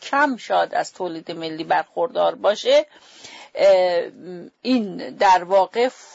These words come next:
بودجه عبارت از فروش ثروت‌های ملی به اضافهٔ یک کسری بزرگ بودجه، به اضافهٔ قرضه‌های داخلی و خارجی. حالا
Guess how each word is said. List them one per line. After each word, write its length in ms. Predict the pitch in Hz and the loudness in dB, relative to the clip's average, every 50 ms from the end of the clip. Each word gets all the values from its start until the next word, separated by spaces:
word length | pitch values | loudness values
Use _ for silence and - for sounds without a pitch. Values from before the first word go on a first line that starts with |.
| - _ _ _ | -20 _ _ _
بودجه 540 | _ 170 180 190 190 180 - 226 233 214 - | _ -12 -8 -8 -8 -6 -4 -2 0 0 0
عبارت 460 | 190 175 190 180 180 196 208 - - | 0 2 2 2 2 0 -2 -2 -4
از 180 | 185 175 - - | -6 -6 -8 -12
فروش 420 | - - - 240 247 220 - - | -16 -14 -10 -10 -10 -10 -10 -12
ثروت‌های 680 | 190 - - 190 185 185 185 175 175 - 208 208 208 202 | -10 -6 -6 -4 -2 0 -2 -2 -2 -2 -2 -2 -2 -4
ملی 580 | 185 185 185 180 175 180 202 226 254 294 330 - _ - - - - - _ _ _ | -6 -10 -10 -10 -10 -8 -8 -6 -4 -6 -6 -8 _ -20 -20 -20 -20 -20 _ _ _
به 220 | - 285 269 247 | 0 4 4 4
اضافهٔ 420 | 214 185 185 202 185 170 - - 180 | 4 2 0 -2 -2 -2 -4 -8 -8
یک 300 | 175 165 165 185 202 - | -6 -6 -6 -6 -8 -8
کسری 540 | - - 190 185 - - - - 233 233 208 | -4 -4 -4 -4 -4 -8 -12 -10 -8 -8 -6
بزرگ 540 | 180 185 180 160 185 214 214 202 175 185 165 | -4 -4 -4 -2 0 0 -2 0 -4 -6 -6
بودجه، 600 | 160 175 180 - - - 220 247 277 302 339 339 - - - _ _ _ _ | -6 -10 -12 -12 -6 -2 0 0 0 0 -2 -6 -8 -16 -20 _ _ _ _
به 200 | - 254 320 330 | -2 2 4 4
اضافهٔ 800 | 320 285 269 269 254 240 240 - - 262 262 262 285 285 294 311 - _ _ _ _ _ _ _ | 2 2 2 2 2 2 2 0 -6 -6 -2 2 2 2 2 2 0 _ _ _ _ _ _ _
قرضه‌های 580 | - 196 202 196 180 170 190 180 208 220 220 220 | 0 0 0 0 0 -2 -4 0 0 0 0 0
داخلی 500 | 190 196 185 165 - - 180 170 180 190 | 0 0 -2 -2 -2 -6 -10 -8 -4 -2
و 100 | 185 180 | -2 -2
خارجی. 500 | - - - 147 - - - - - - - _ _ _ _ _ _ | -2 -4 -6 -8 -8 -8 -12 -16 -20 -20 -20 _ _ _ _ _ _
حالا 400 | - - 214 226 220 190 - | -2 0 2 4 4 2 2